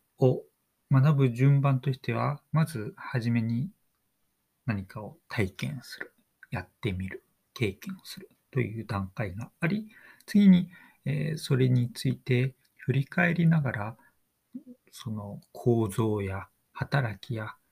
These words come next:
仕組みについて論理的に学ぶという段階があり、それを経て三番目に、あ、一番目で体験したことはそうい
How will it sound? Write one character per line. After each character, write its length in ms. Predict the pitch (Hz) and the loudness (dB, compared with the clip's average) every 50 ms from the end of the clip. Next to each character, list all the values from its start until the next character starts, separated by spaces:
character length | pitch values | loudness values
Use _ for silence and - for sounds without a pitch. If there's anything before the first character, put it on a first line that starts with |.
| _ _ _ _ | _ _ _ _
仕 200 | - - - - | -10 -10 -8 -2
組 220 | - 117 113 113 110 | -2 0 0 0 0
み 60 | 107 107 | -2 -4
に 100 | 107 107 | -6 -8
つ 160 | - - - | -12 -12 -12
い 80 | 143 | -12
て 320 | 131 _ - 123 110 - - _ _ _ _ _ _ _ _ _ _ _ _ _ _ _ _ _ _ _ _ _ _ _ - | -12 _ -12 -12 -12 -12 -16 _ _ _ _ _ _ _ _ _ _ _ _ _ _ _ _ _ _ _ _ _ _ _ 6
論 240 | 123 123 131 127 113 | 10 10 10 10 10
理 140 | 123 120 | 6 2
的 260 | - 117 107 - - - | 2 0 -4 -4 -4 -8
に 140 | 104 92 | -8 -6
学 440 | 92 113 104 92 90 87 - - 123 | -6 -4 -4 -4 -4 -4 -6 -8 -10
ぶ 60 | - _ _ _ _ - | -10 _ _ _ _ -4
と 60 | 120 | -2
い 200 | 107 98 98 101 | -2 -2 -4 -6
う 40 | 95 | -4
段 260 | - 107 104 101 95 | -4 -4 -2 -4 -4
階 400 | - - 107 95 95 95 - - _ _ - - | -8 -6 -6 -4 -4 -6 -6 -8 _ _ -12 -10
が 180 | 104 - - - | -8 -6 -6 -4
あ 60 | 117 | -2
り、 180 | 107 120 156 - - | -2 0 -2 -2 -2
そ 140 | - - | 2 4
れ 120 | 160 185 208 | 6 6 6
を 80 | 214 | 6
経 140 | 190 214 247 | 4 0 0
て 240 | 220 180 160 139 - - - - _ _ | 0 0 0 0 0 -4 -16 -20 _ _
三 180 | - 135 127 | 0 2 2
番 160 | 120 123 117 113 | 4 2 2 0
目 100 | 117 113 | -2 -2
に、 240 | 110 117 131 135 - _ - _ - _ _ - | 0 0 -2 -2 -4 _ -20 _ -20 _ _ 0
あ、 180 | 151 135 - - - - _ _ - | 0 0 0 -2 -14 -20 _ _ -6
一 280 | 131 - - - 156 | -6 -4 -2 0 0
番 360 | 143 139 160 160 156 147 151 151 | 2 4 6 6 6 8 8 8
目 120 | 160 151 | 6 4
で 320 | 135 139 139 143 143 - _ _ _ _ _ - | 4 2 0 0 0 -4 _ _ _ _ _ -10
体 200 | - 113 113 - | -6 -6 -6 -6
験 240 | - - 117 110 | -4 -4 -2 -2
し 60 | 107 - | -4 -4
た 120 | - 127 | -6 -6
こ 140 | - - - | -6 -8 -10
と 140 | - 110 98 | -8 -6 -6
は 160 | 98 - - _ _ _ | -6 -8 -10 _ _ _
そ 220 | - - 117 113 | -10 -4 0 2
う 60 | 127 | 2
い 60 | 156 | 2